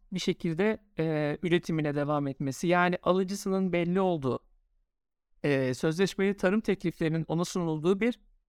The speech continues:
alan yaratmak istiyoruz. O yüzden, e, alanında iyi olan, uzman olan, bu alanda, e, güzel işler yapan çiftçileri Neekers'e davet ediyorum ve, e, onların birleşerek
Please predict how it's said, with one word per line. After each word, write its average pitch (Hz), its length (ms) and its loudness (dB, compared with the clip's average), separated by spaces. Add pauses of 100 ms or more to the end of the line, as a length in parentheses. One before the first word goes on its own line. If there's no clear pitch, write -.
(160)
alan 185 220 4
yaratmak 143 480 0
istiyoruz. - 360 -4 (600)
O 196 120 4
yüzden, 240 460 4 (400)
e, 165 800 0 (640)
alanında 208 560 4 (220)
iyi 196 180 0
olan, 190 340 2 (160)
uzman 196 360 -2
olan, 165 400 0
bu 196 160 0
alanda, 202 540 2 (140)
e, 160 200 2
güzel 175 300 0
işler 165 300 2
yapan 151 300 0
çiftçileri 196 520 -2
Neekers'e 190 560 2
davet 120 260 0
ediyorum 131 360 -4
ve, 214 140 0 (500)
e, 160 320 2 (240)
onların 226 500 2 (380)
birleşerek 220 800 2